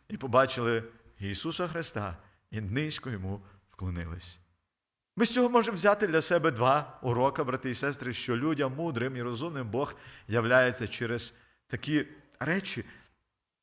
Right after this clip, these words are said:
яким точно пастухи би не додивились. Ну, пастухи були прості люди, е, може, даже не мали ту, того стробоскопа, чи як воно називається, коли дивляться на зорі там.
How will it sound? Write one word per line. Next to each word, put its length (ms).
яким 340
точно 360
пастухи 520
би 120
не 120
додивились. 640
Ну, 80
пастухи 420
були 220
прості 380
люди, 340
е, 220
може, 220
даже 240
не 120
мали 280
ту, 260
того 400
стробоскопа, 680
чи 180
як 260
воно 120
називається, 500
коли 220
дивляться 400
на 120
зорі 300
там. 120